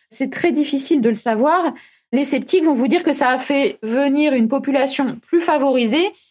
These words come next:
mais qui vit ailleurs. Même chose pour le logement, parce qu'on a construit des logements, parce qu'on considère que c'est parce que les logements sont en nombre insuffisant que ça a fait grimper les prix.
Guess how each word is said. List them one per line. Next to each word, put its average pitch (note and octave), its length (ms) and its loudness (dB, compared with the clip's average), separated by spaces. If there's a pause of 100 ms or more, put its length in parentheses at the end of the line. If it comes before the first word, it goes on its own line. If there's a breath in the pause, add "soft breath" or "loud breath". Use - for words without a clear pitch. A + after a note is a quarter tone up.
(160 soft breath)
mais C4+ 140 -2
qui C#4 180 -6
vit D#4 160 2
ailleurs. A#3+ 380 0 (640)
Même D4 180 -2
chose E4+ 240 0
pour D#4+ 160 0
le C#4+ 120 4
logement, C4 480 2 (100)
parce C4+ 180 -2
qu'on C4 300 0
a D4 80 2
construit D4 380 -2
des A#3 120 2
logements, A3 440 2 (600)
parce G#3+ 180 -2
qu'on A#3+ 160 0
considère A#3+ 520 0
que A3+ 100 0
c'est A3 240 -4
parce B3 220 -4
que C4 80 -2
les A#3 120 4
logements A#3 380 2
sont C4 140 -4
en A3 160 2
nombre A#3 240 4
insuffisant A3+ 640 0
que B3 100 0
ça A3 160 0
a G#3+ 80 0
fait A3+ 160 -2
grimper G#3+ 360 2
les A3 120 4
prix. D4 260 2